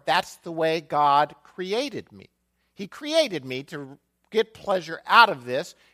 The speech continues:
God wants me to be happy, therefore, I'm gonna do this thing. I mean,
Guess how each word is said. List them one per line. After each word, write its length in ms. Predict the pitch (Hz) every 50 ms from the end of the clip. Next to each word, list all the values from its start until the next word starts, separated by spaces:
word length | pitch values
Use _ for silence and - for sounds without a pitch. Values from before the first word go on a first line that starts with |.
| _ _ _
God 340 | 175 185 226 269 294 220 214
wants 300 | 226 214 202 - - -
me 100 | 196 185
to 60 | 175
be 180 | 156 160 156 147
happy, 580 | 139 131 131 135 135 - _ 147 143 143 147 139
therefore, 1120 | 123 120 175 233 285 311 294 - - _ _ 202 202 196 202 202 202 196 202 208 196 - _ _ _ _ _ _ _ _ _ _ _ _ _ _ _ _ _ _ _ _
I'm 140 | 131 127 131
gonna 200 | 127 127 123 117
do 160 | 113 117 117
this 220 | 113 117 110 -
thing. 240 | - - 117 95 87 _ _ _ _ _ _ _ _
I 60 | 190
mean, 200 | 208 214 202 180